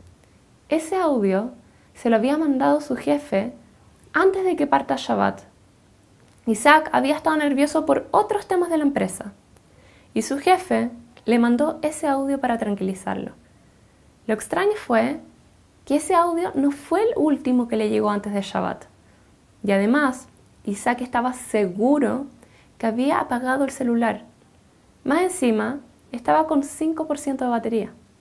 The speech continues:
Cuando volvió a la ti-, habitación, le contó a Tania lo que había pasado. Le dijo, "Dios me mandó un mensaje muy claro. No sé cómo pudo haber ocurrido esto".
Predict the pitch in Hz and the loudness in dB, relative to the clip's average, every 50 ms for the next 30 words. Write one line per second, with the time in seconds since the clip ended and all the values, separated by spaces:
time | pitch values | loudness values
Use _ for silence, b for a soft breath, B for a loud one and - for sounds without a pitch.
0 | _ b b b b b b b b b b b b b b b _ - _ _ | _ b b b b b b b b b b b b b b b _ -20 _ _
1 | _ - - 233 226 226 226 226 226 208 202 285 285 359 370 - 320 320 - - | _ -4 0 0 2 2 2 2 0 2 2 2 2 2 0 -2 -2 0 2 2
2 | 233 226 220 208 202 - - 190 185 190 196 226 254 247 - - _ _ _ _ | 2 2 -2 -2 -8 -6 -6 -4 -4 -4 -4 -6 -8 -10 -16 -20 _ _ _ _
3 | _ _ _ - - 196 - 226 226 233 - 277 294 294 285 - 277 285 285 294 | _ _ _ -4 -4 -2 0 -2 -2 0 0 0 0 0 0 -4 -2 -2 -2 -2
4 | 311 339 - - - _ _ _ _ _ _ _ _ - 226 220 214 214 202 202 | -4 -6 -10 -14 -20 _ _ _ _ _ _ _ _ -6 -6 -2 -2 -2 0 0
5 | 214 208 202 - 196 - - - - - - - - _ _ _ _ _ _ _ | 0 -2 -2 -6 -14 -10 -8 -8 -8 -8 -8 -12 -18 _ _ _ _ _ _ _
6 | b b b b b b b b b _ - 196 214 233 254 247 - - 247 240 | b b b b b b b b b _ 0 2 2 2 2 0 -4 -8 -8 -8
7 | 254 277 - - - _ _ _ _ _ _ - 185 214 233 247 262 269 269 247 | -8 -10 -12 -20 -20 _ _ _ _ _ _ -6 -2 0 0 0 0 0 -2 -2
8 | 233 220 202 196 196 208 208 220 214 196 196 - 190 190 - 196 190 175 175 175 | 0 0 0 0 0 0 -2 -2 -4 -4 -4 -6 -8 -6 -4 -6 -6 -6 -8 -10
9 | 180 180 180 - - 190 - - _ _ _ _ _ _ b b b b b b | -8 -8 -8 -8 -8 -12 -14 -20 _ _ _ _ _ _ b b b b b b
10 | b b b b b b b _ _ 233 247 247 - - 302 294 294 - - - | b b b b b b b _ _ -4 -4 -2 -2 -4 -4 -4 -6 -10 -4 0
11 | 302 320 339 359 359 349 - - 277 277 269 269 254 254 247 240 233 233 220 208 | 0 2 2 0 -2 -4 -6 -6 -4 -2 -2 -2 -2 -2 -2 -2 -2 -4 -4 -2
12 | 202 190 190 180 170 170 - - - | -2 -2 -2 -4 -6 -10 -12 -16 -18